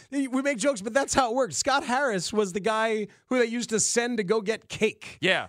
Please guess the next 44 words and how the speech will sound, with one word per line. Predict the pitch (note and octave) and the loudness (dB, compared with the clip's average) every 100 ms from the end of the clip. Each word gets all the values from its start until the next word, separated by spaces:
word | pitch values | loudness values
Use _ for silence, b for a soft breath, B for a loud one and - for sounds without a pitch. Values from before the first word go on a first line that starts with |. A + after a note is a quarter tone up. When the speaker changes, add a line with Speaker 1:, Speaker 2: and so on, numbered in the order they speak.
| - | -4
Speaker 1:
You | F#3+ G3 | 0 2
Speaker 2:
the | |
Speaker 1:
know? | G3+ C4 | 2 2
Speaker 2:
cake | A#3+ | -2
guy. | G2 D#2+ - | -6 -8 -6
Speaker 1:
And | A#3+ A3+ | -2 0
now | A#3 B3 | 2 0
he's | G3+ | 0
the, | G3 | -2
he's | G3 F3 F3 F3+ | -2 0 0 0
the | F#3 | -4
president | D3+ - A#3 A3 G#3 | -4 0 2 2 0
of | F3 | 0
baseball | G3 - G3 F#3+ | 0 0 0 2
ops | F#3 C#3 | 0 -2
for | - | -4
the | F#3 D#3+ | -2 -2
Speaker 2:
Well, | F#3+ | 0
Speaker 1:
Detroit | C4 G3 | 2 0
Speaker 2:
these, | - | 0
Speaker 1:
Tigers. | G#3 F#3 B2 | 0 0 0
Speaker 2:
they're | - D#4 | 0 2
all | C4+ A#3+ G#3+ D#3+ - | 2 2 0 -4 -12
bros. | A2+ G2+ G#2 A2 A2 G#2+ - - - _ | -8 -4 -2 -2 -4 -6 -6 -6 -12 _
They're | F#3+ A3+ | 0 2
all, | G#3+ F#3 F#3 D#3 | 2 0 -4 -6
you | C#3+ | -4
know. | A2 A2 A2+ G#2+ - | -4 -4 -6 -8 -4
Speaker 1:
Literally, | G4+ D#4 A3+ C4+ A3+ | -2 -2 -2 -4 -4
the, | |
the | G#3 C4+ | -4 -4
cake | - F4 F4+ - D4 | -2 -2 -2 -2 -6
guy | F#3+ F#3 D#3+ C#3 B2+ | -2 0 2 0 -2
Speaker 2:
<laughs> | - | -4
Speaker 1:
is | G3 - C3+ G3 | 0 0 2 0
running | G3 C4+ C4 C#4 G#3 | 2 2 2 -2 -2
the | |
Tigers. | A#3 F#3+ G3+ F#3+ B2 F2+ - | -4 -2 -2 -2 -6 -10 -4
Speaker 2:
Yeah. | F#3 B2 B B | -2 -2 B B
What | G#3+ | -2
they | A3+ C4 | 0 0
call | B3+ A3 | 0 0
their | A3 A3 | 0 -2
frat? | G3+ A3 A3 G#3+ | -2 0 0 0